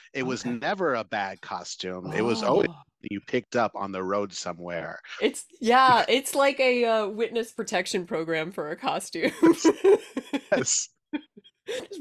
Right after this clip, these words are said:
Speaker 2: relocated. We don't even talk
Speaker 1: Yes.
Speaker 2: about it.
Speaker 1: <laughs>
Speaker 2: <laughs> Uh, have you ever had any experiences with, like, getting something for Halloween that ends up in your clo-, your regular clothes?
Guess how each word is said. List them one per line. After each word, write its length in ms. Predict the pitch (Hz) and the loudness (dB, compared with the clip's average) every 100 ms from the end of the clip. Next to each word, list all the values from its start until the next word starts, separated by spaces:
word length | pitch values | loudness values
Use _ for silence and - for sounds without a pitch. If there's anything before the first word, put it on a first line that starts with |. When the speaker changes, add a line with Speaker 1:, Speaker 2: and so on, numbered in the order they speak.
| 208 | -2
Speaker 2:
relocated. 840 | 277 262 247 - 208 208 202 202 | 0 6 4 4 0 0 0 -4
We 80 | 190 | -6
don't 320 | 185 214 220 | -6 -2 2
even 180 | - - | 2 2
talk 280 | - 202 214 | 0 -2 0
Speaker 1:
Yes. 20 | |
Speaker 2:
about 320 | 190 180 175 | -2 -4 -4
it. 220 | 175 175 - - - 427 453 403 - - _ | -4 -6 -8 -14 -8 -4 4 4 4 -4 _
Speaker 1:
<laughs> 680 | 196 185 - 185 - 170 - - - _ - | 0 0 0 0 0 -2 -4 -8 -20 _ -6
Speaker 2:
<laughs> 840 | 247 - 233 _ - - - 214 _ _ - 415 466 440 392 359 339 285 - | -6 -4 -8 _ -8 -8 -6 -6 _ _ -20 -16 -14 -14 -14 -14 -14 -16 -8
Uh, 600 | 247 220 220 208 196 247 | -2 0 0 -2 -6 -2
have 200 | 294 302 | -2 0
you 160 | 339 | 0
ever 360 | 349 370 415 392 | 0 0 0 2
had 240 | 254 254 | 4 4
any 240 | 262 254 247 | 4 0 -2
experiences 800 | 254 - 214 240 247 - 247 233 | -6 -8 -4 -2 -2 -4 -8 -2
with, 220 | 196 196 | -2 0
like, 340 | 185 170 170 - | 0 0 -2 -2
getting 300 | 190 196 202 | -2 0 -4
something 400 | - 208 208 208 | -6 -6 -4 -6
for 760 | - - 190 180 180 175 175 175 | -8 -4 0 0 0 -4 -6 -10
Halloween 560 | - 190 180 175 170 175 | -4 -2 0 0 0 -2
that 120 | 156 - | -4 -6
ends 200 | 143 185 | -6 -4
up 160 | 220 | -4
in 120 | 254 | -4
your 260 | 247 254 254 | -2 -2 -2
clo-, 300 | - - - | -6 -6 -6
your 140 | 214 214 | -2 0
regular 340 | 202 208 220 | 0 0 -2
clothes? 520 | 226 170 233 370 - | -4 -6 -6 -8 -14